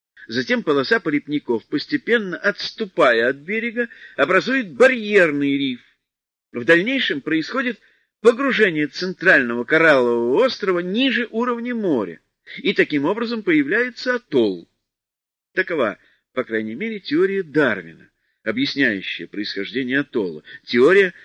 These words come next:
по моему мнению, более близкая к истине, нежели утверждение его противников, что якобы базой для нарастания живых полипников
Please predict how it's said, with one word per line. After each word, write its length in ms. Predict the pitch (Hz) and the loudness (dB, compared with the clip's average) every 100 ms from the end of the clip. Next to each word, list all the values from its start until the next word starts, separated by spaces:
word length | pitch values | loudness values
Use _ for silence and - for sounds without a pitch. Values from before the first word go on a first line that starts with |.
| - _ _ _ | -20 _ _ _
по 120 | 131 | 0
моему 340 | 117 113 113 170 | 2 0 -2 -6
мнению, 400 | 202 202 208 190 | -8 -8 -8 -2
более 420 | 135 175 185 214 | 2 2 2 0
близкая 480 | 170 147 - 127 120 | -2 -4 0 0 2
к 80 | |
истине, 400 | 135 135 - 185 | 0 -4 -6 -8
нежели 400 | 156 143 143 151 - | -2 -2 0 -2 -2
утверждение 840 | 160 135 139 107 143 165 165 165 | -4 -2 -4 -2 -4 -4 -4 -2
его 180 | 170 175 | 0 0
противников, 840 | 175 208 - 202 139 110 101 95 - | 2 -2 0 2 2 0 -6 -10 -6
что 140 | 120 | -2
якобы 420 | 127 156 147 143 | 2 2 2 -2
базой 640 | 123 107 165 151 123 117 107 | -2 0 2 2 0 -2 -2
для 240 | 107 107 | -4 -4
нарастания 760 | 110 127 123 - 143 120 107 | -2 -4 -4 0 0 0 -4
живых 380 | 101 117 139 120 | -4 -2 0 -2
полипников 640 | - 101 - 110 135 214 | -6 -10 -10 -4 2 2